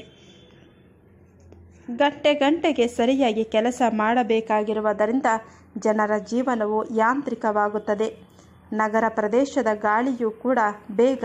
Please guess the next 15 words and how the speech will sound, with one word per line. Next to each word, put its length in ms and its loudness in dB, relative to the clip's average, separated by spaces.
ಮಲಿನಗೊಳ್ಳುತ್ತದೆ. 1200 -2
ಅದರಿಂದ 420 2
ಅನೇಕ 500 2
ರೋಗಗಳಿಗೆ 840 0
ಕಾರಣ 420 -2
ಆಗುತ್ತದೆ. 760 -2
ಅದಕ್ಕಾಗಿ 680 -2
ನಗರ 340 2
ಮಧ್ಯೆ 420 2
ಸಾರ್ವಜನಿಕ 760 0
ಉದ್ಯಾನಗಳನ್ನು 920 0
ನಿರ್ಮಿಸುತ್ತಾರೆ. 840 -2
ರಸ್ತೆಗಳ 560 0
ಎರಡೂ 440 2
ಪಕ್ಕಗಳಲ್ಲಿ 760 0